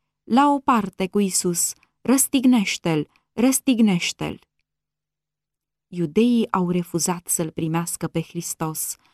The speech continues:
ale cărui veșminte nearătoase și adesea prăfuite de drum acoperau o inimă a iubirii divine. Ochii lor nu-l puteau întrezări,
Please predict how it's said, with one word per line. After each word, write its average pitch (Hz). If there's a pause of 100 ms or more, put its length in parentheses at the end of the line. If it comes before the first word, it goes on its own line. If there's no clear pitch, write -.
(280)
ale 226
cărui 269
veșminte 220 (260)
nearătoase 226 (220)
și -
adesea 202
prăfuite 214
de 160
drum 180 (420)
acoperau 220
o 196
inimă 196
a 185
iubirii 175
divine. 160 (920)
Ochii 220
lor 220 (200)
nu-l 208
puteau 175
întrezări, 165